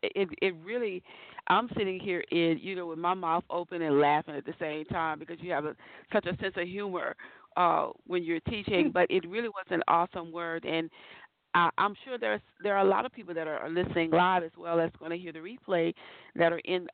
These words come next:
Speaker 1: all of those scenarios that you described. You're gonna have some older people that are gonna be listening. They're gonna say, "Wow, you know,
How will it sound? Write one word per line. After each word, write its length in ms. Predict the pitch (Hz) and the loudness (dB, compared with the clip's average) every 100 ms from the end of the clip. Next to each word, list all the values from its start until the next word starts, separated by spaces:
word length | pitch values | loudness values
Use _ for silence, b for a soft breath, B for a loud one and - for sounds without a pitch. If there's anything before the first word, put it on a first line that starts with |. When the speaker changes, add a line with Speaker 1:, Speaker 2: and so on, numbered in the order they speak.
| _ - | _ 2
Speaker 1:
all 280 | 180 262 | 4 4
of 120 | 240 175 | 2 -6
those 220 | 170 160 | -8 -8
scenarios 460 | 190 170 156 147 151 156 | -10 -6 -6 -6 -10 -10
that 160 | - | -10
you 80 | 156 | -10
described. 500 | 147 156 - 147 139 | -12 -6 2 2 2
You're 100 | 170 | -2
gonna 140 | 170 | -2
have 140 | 185 160 | 0 0
some 140 | 165 - | -2 -6
older 260 | 185 208 | -4 -6
people 340 | 202 190 160 226 | -10 -12 -12 -4
that 240 | - - - B B B | 2 2 0 B B B
are 100 | - | -4
gonna 180 | 170 165 | -2 -2
be 120 | 156 156 | -2 2
listening. 440 | 165 170 151 151 | 4 4 -4 -4
They're 80 | 156 | -6
gonna 260 | - 156 - | -6 -6 -6
say, 120 | 156 | -6
"Wow, 320 | 151 160 151 | 0 2 2
you 180 | 151 175 | 0 -8
know, 260 | 156 151 | -8 -8